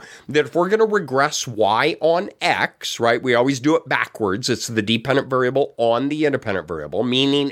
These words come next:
X predicts Y. What is that regression coefficient? That regression coefficient is equal to the covariance between X and Y divided by the variance of X. That gives us our O L S regression coefficient,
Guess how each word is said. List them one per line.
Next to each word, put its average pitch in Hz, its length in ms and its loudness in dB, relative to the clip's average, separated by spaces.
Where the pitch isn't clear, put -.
X - 320 -4
predicts 120 680 -2
Y. 123 600 0
What 185 240 2
is 233 100 -4
that 202 160 2
regression 147 480 2
coefficient? - 560 -6
That 139 160 0
regression 139 440 2
coefficient 113 580 0
is 110 160 0
equal 107 340 -2
to - 140 -2
the 85 120 -12
covariance 117 1000 -2
between 123 400 0
X - 300 -2
and 143 180 0
Y 82 420 -2
divided 139 1000 -2
by 95 400 2
the 123 100 4
variance 98 640 0
of 92 160 0
X. - 480 -6
That 110 320 -4
gives 127 340 0
us 123 280 0
our 98 300 2
O 117 240 2
L 131 200 2
S 95 280 0
regression 98 600 2
coefficient, - 680 0